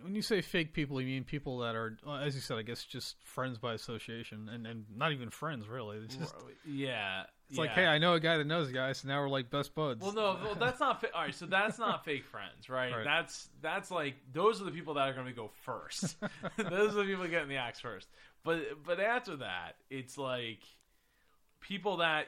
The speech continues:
Speaker 2: y-, you know, are supposed to be, there's,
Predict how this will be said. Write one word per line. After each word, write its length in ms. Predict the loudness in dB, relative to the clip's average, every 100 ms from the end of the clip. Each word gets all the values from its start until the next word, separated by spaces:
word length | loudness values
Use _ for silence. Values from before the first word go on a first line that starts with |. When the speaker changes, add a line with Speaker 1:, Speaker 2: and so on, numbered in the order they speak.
| -6
Speaker 2:
y-, 120 | -18 _ _
you 200 | -6 -2
know, 220 | 0 0
are 100 | -2
supposed 520 | -4 -6 -2 -2 -2 -8
to 60 |
be, 680 | -8 -4 -4 -4 -6 -10 -16 _ _ _ _ _ _ _ _ -14
there's, 240 | -8 -8